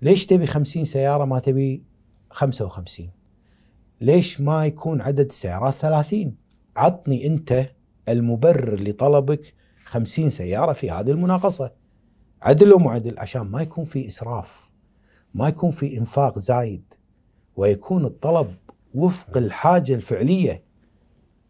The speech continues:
إذا ما تجتاز هذه المرحلة، تروح للمرحلة اللي بعدها، اللي بعدها. أنت اليوم الجهة الحكومية تحط العدد، حجم المبنى أيا كان، ممكن حجم المك-،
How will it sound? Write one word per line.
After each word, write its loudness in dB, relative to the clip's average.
إذا 4
ما 4
تجتاز 2
هذه 2
المرحلة، -4
تروح 2
للمرحلة 0
اللي 2
بعدها، -4
اللي -2
بعدها. -2
أنت 0
اليوم 2
الجهة 0
الحكومية -4
تحط -2
العدد، 0
حجم 2
المبنى 4
أيا 2
كان، -4
ممكن -4
حجم 2
المك-، 0